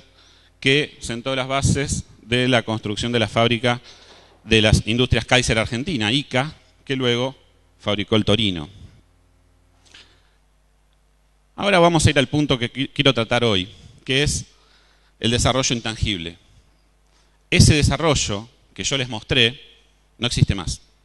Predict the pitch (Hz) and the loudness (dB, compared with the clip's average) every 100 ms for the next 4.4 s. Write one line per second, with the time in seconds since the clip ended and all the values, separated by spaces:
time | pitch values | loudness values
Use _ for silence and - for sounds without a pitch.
0 | _ _ _ _ _ _ _ _ _ _ | _ _ _ _ _ _ _ _ _ _
1 | _ _ _ _ _ - 135 120 135 170 | _ _ _ _ _ -8 -4 0 4 6
2 | - 120 110 113 - - - _ - 113 | 6 4 0 -4 -8 -20 -20 _ -2 0
3 | 123 151 165 135 143 - 156 131 - 156 | 2 0 0 2 4 4 4 0 0 4
4 | 143 110 92 90 | 4 2 -6 -12